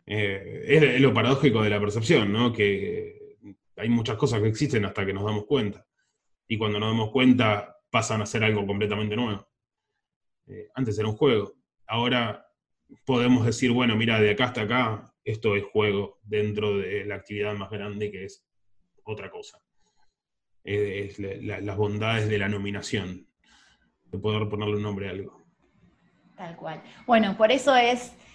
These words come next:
Speaker 2: es tal vez la, la manera de empezar a, a darnos cuenta de que el juego forma parte de nuestra vida. Tal vez seguro, eh, en ese desafío, a-, al darnos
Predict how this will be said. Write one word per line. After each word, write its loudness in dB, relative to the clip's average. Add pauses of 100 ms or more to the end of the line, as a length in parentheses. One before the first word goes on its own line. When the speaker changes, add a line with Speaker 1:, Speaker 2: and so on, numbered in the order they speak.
(160)
Speaker 2:
es -6
tal 4
vez 2
la, 4
la 0
manera 0
de 6
empezar -2
a, 4
a 2
darnos 2
cuenta 2
de 0
que -8
el -8
juego -4
forma -4
parte -4
de -4
nuestra -10
vida. -2 (480)
Tal 4
vez 6
seguro, 6 (280)
eh, 0
en -2
ese 0
desafío, -2
a-, -6 (240)
al -2
darnos 2